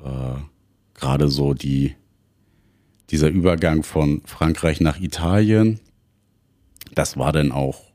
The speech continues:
sowas, wo ich dann schon irgendwie nochmal so richtig doll ins, äh, ins Nachdenken gekommen bin und wo Sachen auch viel, viel präsenter noch geworden sind. Zumal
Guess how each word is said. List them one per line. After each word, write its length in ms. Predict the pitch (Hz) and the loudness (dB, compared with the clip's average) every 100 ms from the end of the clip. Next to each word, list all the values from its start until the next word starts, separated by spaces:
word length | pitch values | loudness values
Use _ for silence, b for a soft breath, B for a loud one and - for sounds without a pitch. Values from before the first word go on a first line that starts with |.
| _ _ _ _ | _ _ _ _
sowas, 440 | - 78 69 67 - | -6 -4 -2 -4 -4
wo 140 | 73 69 | -4 -2
ich 80 | - | -2
dann 220 | 71 64 | -4 -4
schon 380 | - 69 67 65 b b b b b | -4 -2 -2 -4 b b b b b
irgendwie 260 | - 65 65 | -6 -6 -2
nochmal 260 | 69 64 65 | -4 -2 -4
so 200 | 65 67 | -2 -2
richtig 380 | 67 71 69 - | -2 -4 -4 0
doll 220 | 73 71 | 2 4
ins, 340 | 67 - - | 0 -4 -10
äh, 320 | - 64 62 58 _ _ _ _ - | -8 -4 -4 -6 _ _ _ _ -4
ins 220 | 71 - | -4 0
Nachdenken 720 | 73 73 - - 76 71 71 | 0 -2 -4 -2 0 0 -2
gekommen 400 | 67 - 69 65 | -6 -4 -4 -4
bin 300 | 65 62 62 | -4 -4 -4
und 240 | 62 58 - | -4 -8 -8
wo 320 | 65 64 64 - b b b b b | -6 -4 -4 -8 b b b b b
Sachen 320 | - 73 - | -2 -2 0
auch 140 | 64 62 | -2 -2
viel, 180 | - 90 | -2 0
viel 160 | - | 2
präsenter 520 | - - 69 85 87 | 0 0 2 4 4
noch 200 | 69 67 | 2 -2
geworden 480 | - 67 65 62 60 | -4 -4 -2 0 -2
sind. 400 | 60 64 80 - - b b b | -2 0 2 0 -6 b b b
Zumal 680 | - - 69 69 69 67 | -12 -6 0 2 4 2